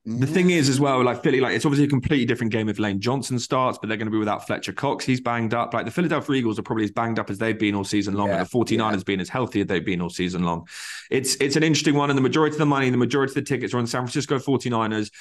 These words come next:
Speaker 1: I
Speaker 2: Mm.
Speaker 1: don't usually like it when a team goes from an underdog to a favorite, but that's basically what's happened this week. Am I talking myself out of the forty-niners? I'll be backing the forty-niners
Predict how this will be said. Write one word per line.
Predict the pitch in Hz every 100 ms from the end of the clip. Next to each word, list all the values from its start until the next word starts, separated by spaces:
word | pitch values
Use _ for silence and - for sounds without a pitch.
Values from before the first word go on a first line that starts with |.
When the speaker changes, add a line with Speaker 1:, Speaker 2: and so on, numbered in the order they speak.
| -
Speaker 1:
I | 104
Speaker 2:
Mm. | 117
Speaker 1:
don't | 131
usually | 131 120 131
like | 123 120 135
it | 104
when | 110
a |
team | - 117
goes | 117 107
from | 107
an |
underdog | 113 127 120 117
to | 123
a |
favorite, | 107 117 110 98 110 101
but |
that's | 110 110
basically | 117 101 101
what's | -
happened | 139 127 104
this | 95 -
week. | 95 92 - - - - - _
Am | -
I | 147
talking | 143 156 156
myself | 139 160 143 160
out | 135
of | 120
the |
forty-niners? | 143 120 123 120 117 117
I'll | 123
be | 143
backing | 147 156 135
the |
forty-niners | 120 131 113 117 113 107 101 -